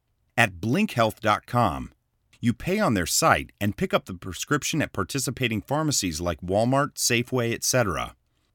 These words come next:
They list an average retail price for thirty-seven point five milligram tablets of phentermine for twenty-nine dollars and eighty-four cents.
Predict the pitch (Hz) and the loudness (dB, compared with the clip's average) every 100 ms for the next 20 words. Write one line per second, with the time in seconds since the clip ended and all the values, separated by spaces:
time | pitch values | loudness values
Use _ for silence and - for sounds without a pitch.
0 | _ - 143 160 220 - 120 - 160 180 | _ 0 2 4 2 2 0 0 0 2
1 | 135 95 147 143 95 76 - 87 71 - | 0 0 -2 0 -2 -2 0 0 0 -4
2 | - - 117 107 - 175 202 - 156 156 | -6 -4 -2 -2 -2 -2 0 0 0 0
3 | 151 143 127 - 131 131 104 139 113 104 | -2 -2 -4 0 0 2 0 0 0 0
4 | 95 - 131 123 113 90 - 92 82 80 | -2 -2 -2 -2 -4 -4 -2 -2 0 -4
5 | 71 65 - - - 131 - 147 190 214 | -4 -8 -12 -10 -2 0 -2 -2 0 2
6 | 190 180 143 147 147 104 90 135 135 131 | 2 2 2 2 0 -2 -2 0 0 0
7 | 127 120 - 135 98 - - - | 0 0 2 2 2 0 -2 -2